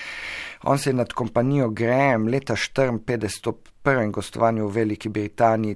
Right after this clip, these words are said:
tako navdušil, da je hotel s-, tak tip sodobnega plesa tudi v Veliki Britaniji. In leta petinšestdeset, eh,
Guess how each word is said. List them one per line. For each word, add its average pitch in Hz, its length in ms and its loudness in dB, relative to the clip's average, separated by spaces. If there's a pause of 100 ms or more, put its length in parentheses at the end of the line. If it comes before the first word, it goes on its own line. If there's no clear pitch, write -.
tako 127 340 0
navdušil, 110 920 0
da 120 460 4
je 113 200 2
hotel 113 760 0 (1120)
s-, - 360 -10
tak 123 380 2 (400)
tip 147 280 -6
sodobnega 110 640 -2
plesa 113 680 -4 (260)
tudi - 460 -8
v 110 120 -10
Veliki 104 360 -6
Britaniji. 123 800 0 (580)
In 151 460 0 (260)
leta 143 340 0
petinšestdeset, 113 1900 -6 (300)
eh, 104 440 0